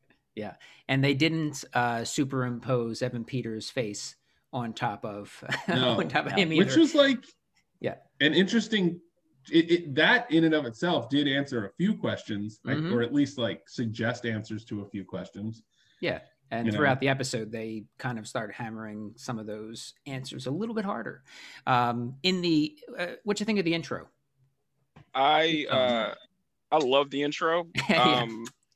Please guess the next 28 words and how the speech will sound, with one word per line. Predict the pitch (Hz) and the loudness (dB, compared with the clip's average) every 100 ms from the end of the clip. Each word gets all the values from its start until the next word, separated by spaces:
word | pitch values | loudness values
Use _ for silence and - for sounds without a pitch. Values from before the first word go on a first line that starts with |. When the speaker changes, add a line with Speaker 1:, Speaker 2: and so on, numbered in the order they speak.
| _ _ _ | _ _ _
Speaker 4:
because | 139 160 139 127 123 - - - - | -2 4 6 6 2 -8 -14 -8 2
it, | 135 131 | 2 4
uh, | 131 127 123 120 | 6 6 6 6
oh | 147 | 6
yeah, | 147 - 659 277 - | 6 4 4 4 4
<laughs> | 208 208 - 254 - - - - - | 2 2 0 4 2 0 -14 -14 0
because | 170 202 160 147 - | 2 6 6 4 2
Speaker 2:
Chef's | |
Speaker 4:
it, | 151 151 | 4 6
Speaker 2:
kiss. | 127 | 6
Speaker 4:
um, | 147 143 135 127 117 - _ _ - | 6 4 2 -4 -12 -18 _ _ 0
I | 147 | 0
was | 147 | 4
very | 160 180 | 2 2
surprised. | - 156 - 139 151 160 165 151 - _ _ _ _ _ 156 | 0 -4 4 6 6 4 0 -6 -18 _ _ _ _ _ 2
I | |
love | 156 208 | 4 4
the | 214 | 2
fact | 214 214 | 2 2
that | 196 | 4
they, | 175 151 123 | 2 2 0
they | 135 | -2
went | 143 147 143 | 0 -2 0
with | 135 | -2
Malcolm | 120 131 143 139 | 4 2 2 -2
in | 131 | -4
the | 123 | -4
Middle, | 123 143 147 | -2 -2 -4